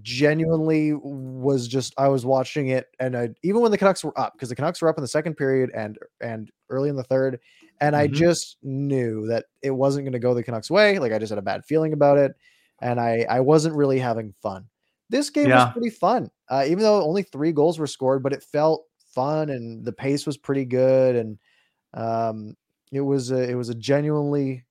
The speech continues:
Speaker 1: good time for the first time in a while, even though it was probably meaningless.
Speaker 2: <laughs> Yeah, you have the,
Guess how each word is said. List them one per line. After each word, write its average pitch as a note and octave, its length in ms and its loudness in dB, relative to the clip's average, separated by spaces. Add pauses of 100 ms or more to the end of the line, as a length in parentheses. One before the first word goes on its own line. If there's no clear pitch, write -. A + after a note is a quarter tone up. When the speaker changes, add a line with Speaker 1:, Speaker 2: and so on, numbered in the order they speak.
(180)
Speaker 1:
good B2+ 280 -2
time G#2 560 -8
for - 140 -12
the A2 80 -4
first G#2+ 320 -8
time G#2+ 180 -6
in G#2+ 80 -8
a G#2+ 40 -6
while, G#2 300 -4
even E3 300 2
though C#3 260 8
it B2 60 0
was A2+ 340 -8 (400)
probably A#2 400 0
meaningless. G#2+ 540 -12 (320)
Speaker 2:
<laughs> - 80 -14 (540)
Yeah, G2 180 -4
you A2+ 200 2
have A2+ 140 0
the, G#2+ 220 -2